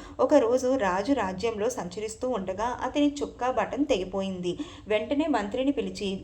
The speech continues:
గ్రామంలో ఒక మంచి టైలర్ని తీసుకొచ్చి బటన్ కుట్టమన్నాడు. మంత్రి ఒక టైలర్ని తీసుకొచ్చి ఆ టైలర్ తన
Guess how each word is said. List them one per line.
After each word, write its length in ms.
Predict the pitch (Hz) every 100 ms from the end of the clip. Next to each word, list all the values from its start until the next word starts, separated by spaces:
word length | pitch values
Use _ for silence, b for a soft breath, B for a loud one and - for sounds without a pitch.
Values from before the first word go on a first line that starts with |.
| 185
గ్రామంలో 500 | 190 202 277 269 240
ఒక 240 | 220 202
మంచి 380 | 202 180 202 302
టైలర్ని 480 | 247 196 208 220 247
తీసుకొచ్చి 520 | 220 208 208 202 285
బటన్ 340 | 247 185 233
కుట్టమన్నాడు. 760 | 262 - 196 196 190 180 180 180 294 B -
మంత్రి 560 | 202 233 294 294 269
ఒక 220 | 269 240 233 - - - - - 185
టైలర్ని 400 | 202 202 254 285
తీసుకొచ్చి 560 | 233 208 - 208 220 247
ఆ 200 | 220 220
టైలర్ 640 | 220 185 226 240 208 262
తన 80 | 233